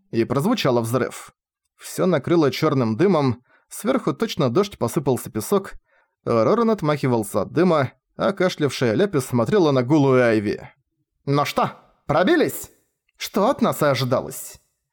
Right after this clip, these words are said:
Еще сильнее перепачкавшиеся девушки указывали на потолок. Было неясно, провалилась ли земля внутрь или вылетела наружу,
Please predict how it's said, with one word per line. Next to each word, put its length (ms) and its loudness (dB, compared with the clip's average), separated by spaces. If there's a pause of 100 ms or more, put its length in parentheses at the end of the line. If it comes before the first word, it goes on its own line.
(380)
Еще 300 -4
сильнее 460 2
перепачкавшиеся 960 -2
девушки 420 -2
указывали 540 2
на 100 2
потолок. 680 -2 (400)
Было 300 0
неясно, 500 2
провалилась 560 0
ли 80 -2
земля 300 2
внутрь 380 0
или 140 4
вылетела 440 2
наружу, 540 2